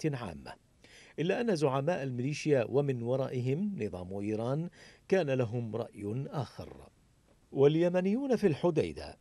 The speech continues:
إن كنتم لا تعلمون، بل وفي أكثر مناطق اليمن، ولا سيما تلك الواقعة تحت سيطرة الميليشيا الموالية لإيران،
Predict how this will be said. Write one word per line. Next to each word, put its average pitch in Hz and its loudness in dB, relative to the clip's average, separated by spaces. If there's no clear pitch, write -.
إن 139 0
كنتم 196 2
لا 165 2
تعلمون، 139 -2
بل 123 2
وفي 131 -2
أكثر 147 2
مناطق 143 0
اليمن، 135 0
ولا 127 4
سيما 139 0
تلك 143 -2
الواقعة 131 0
تحت - -4
سيطرة 135 0
الميليشيا 131 -2
الموالية 127 0
لإيران، 113 -2